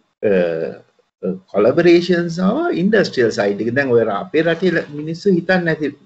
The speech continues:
පැත්ත තමයි. පේපර් එකක් පබ්ලිෂ් කරලා නමට එච් ඉන්ඩෙක්ස් එක වැඩි කරගන්නවා වගේම එකක් කරන්න ඕනේ. මම නෑ කියන්නේ. ඊට වඩා ව-, ගොඩාක් වැදගත් වෙන්නේ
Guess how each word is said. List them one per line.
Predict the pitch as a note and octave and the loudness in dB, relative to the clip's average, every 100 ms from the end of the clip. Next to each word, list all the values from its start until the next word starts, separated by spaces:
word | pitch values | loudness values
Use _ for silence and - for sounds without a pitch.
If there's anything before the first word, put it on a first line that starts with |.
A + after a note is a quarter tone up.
| - | -4
පැත්ත | A2+ G2+ | -2 -2
තමයි. | G2 F2+ E2 - _ _ _ _ _ _ _ _ _ _ _ _ _ _ _ - | -6 -6 -10 -16 _ _ _ _ _ _ _ _ _ _ _ _ _ _ _ 0
පේපර් | B2+ D#3 F#3 | 2 4 2
එකක් | F3+ F3+ - | 2 0 2
පබ්ලිෂ් | E3+ D#3+ E3 F3+ - | -2 -2 -6 -6 -4
කරලා | F3 E3 E3+ F3+ F#3 F#3 - - _ _ _ - | -4 -2 -2 -2 0 -2 -4 -14 _ _ _ -14
නමට | G2 G2+ A#2+ C#3 C#3 C3+ B2+ - - | -6 -4 -2 -4 0 0 0 -4 -6
එච් | C3+ - | -6 -6
ඉන්ඩෙක්ස් | D3 D3 D3+ - C3+ | -10 -4 -4 -6 -4
එක | |
වැඩි | D3 C3+ C3 | 0 0 0
කරගන්නවා | C3 C3+ C3+ C3+ C3+ C3+ C3+ B2 - _ _ _ _ _ _ | -4 -4 -2 -2 -4 -6 -4 -6 -14 _ _ _ _ _ _
වගේම | G#2 G#2 A2+ C3 G2+ F2+ | -2 -2 0 2 2 0
එකක් | F3 F#3 D#3+ - | -2 -2 -6 -4
කරන්න | B2+ A#2+ A2+ | 0 0 0
ඕනේ. | G3 F3 | -2 -2
මම | A2+ G#2+ | -2 -4
නෑ | G#2+ | -6
කියන්නේ. | G#2 A#2 G2+ A#2 G3+ G#3 - _ _ _ _ _ _ _ _ | -8 -6 -6 -2 -2 -2 -6 _ _ _ _ _ _ _ _
ඊට | G3 F#3 | -8 -2
වඩා | C3+ E3+ E3 | -2 0 0
ව-, | A#2+ F#2+ A2+ | -2 -4 -10
ගොඩාක් | F#2 F#2+ D3 F#3 | -10 -4 -4 -2
වැදගත් | E3+ D3 D3 C#3+ - | -4 -2 0 -2 -2
වෙන්නේ | C#3 A#2 E3+ F4 | -8 -6 -6 -6